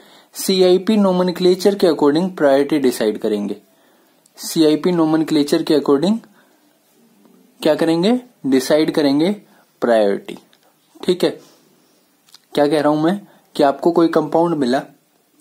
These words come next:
वो ज-, उसमें सबसे पहला काम asymmetric center ढूंढो। asymmetric ढूंढ-, center ढूंढने के बाद ये देखो कि क्या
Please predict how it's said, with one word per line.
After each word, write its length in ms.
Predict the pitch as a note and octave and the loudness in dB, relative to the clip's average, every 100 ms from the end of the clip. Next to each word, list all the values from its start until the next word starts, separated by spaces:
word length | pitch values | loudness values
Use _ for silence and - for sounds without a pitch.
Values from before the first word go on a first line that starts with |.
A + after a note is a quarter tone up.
| _ | _
वो 200 | C#3 C#3+ | -4 -2
ज-, 120 | D3+ - | -4 -4
उसमें 540 | D#3 C#3+ E3 F3+ - _ _ _ _ _ _ _ _ _ _ | -4 -2 -4 -4 -8 _ _ _ _ _ _ _ _ _ _
सबसे 300 | - D3+ F3 | -4 -2 -2
पहला 280 | E3 D3 D3 | 0 2 2
काम 220 | E3+ G3 - _ _ _ _ _ - | 0 -2 -6 _ _ _ _ _ -2
asymmetric 520 | C#3+ E3 D3+ D3 E3+ | -2 0 -2 -2 -2
center 340 | F3+ E3 F3 | -2 -2 -2
ढूंढो। 400 | D#3+ D3+ D#3+ G3 - _ _ _ _ - D3+ | 0 -2 -2 -6 -10 _ _ _ _ -6 -4
asymmetric 540 | D3 F3+ E3+ E3 F#3 | 0 0 -2 0 -2
ढूंढ-, 420 | D#3+ C#3+ D3 D#3 | 0 0 0 -4
center 340 | - D#3 D#3+ F3 | -4 -2 0 0
ढूंढने 400 | C#3+ C#3+ D#3 E3+ | 2 0 0 0
के 100 | E3+ | -2
बाद 320 | D3+ D3 D3 | 0 -2 0
ये 160 | D#3+ D#3+ | 0 0
देखो 320 | D3 D3 E3 F3 - - - | 0 0 -2 -4 -16 -20 -6
कि 80 | E3 | -4
क्या 440 | D#3+ F3 F#3 A#3 | 2 2 0 -4